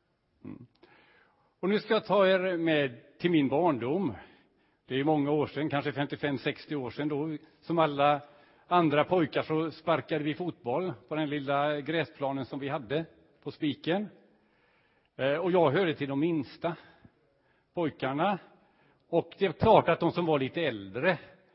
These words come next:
storkusinerna och de, fick ju bestämma ganska mycket. Eh, ja, där har vi den redan.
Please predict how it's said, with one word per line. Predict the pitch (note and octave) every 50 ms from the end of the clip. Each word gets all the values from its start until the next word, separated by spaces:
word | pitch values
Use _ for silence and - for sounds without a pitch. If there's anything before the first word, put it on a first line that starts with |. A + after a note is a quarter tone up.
| _ _
storkusinerna | - - G#3 G3 E3 - - D3 A#2+ - D3 C#3 B2+ B2+ C3 C3+ C#3+ D3+
och | D#3 C#3
de, | C3 A#2 A#2 A#2 - - - - _
fick | - - F#3+ - - -
ju | A#2+
bestämma | G2 C3+ A2+ - - - F3+ B2+ G2+ G2+ A2+ A2+ A#2
ganska | A#2+ A#2 A#2+ A#2+ - - A2 A2+
mycket. | C3 B2+ - _ _ - - - - - - _ _ _ _ _ _ _ _ _ _ _ _ _ _ _ _ _ _ _ _
Eh, | - A2+ A#2 A#2 A#2 A2+ A2+ A#2+ A2+ G2 F2 E2 - _ _ _ _ _ _ _ _ _ _ _ _
ja, | F3 F3+
där | D#3+ F3
har | F3 F#3+ G3 D3+ B2+
vi | C#3
den | C#3 D#3 F3+
redan. | G3 G3+ F3 B2+ G2+ G#2+ G#2 G#2+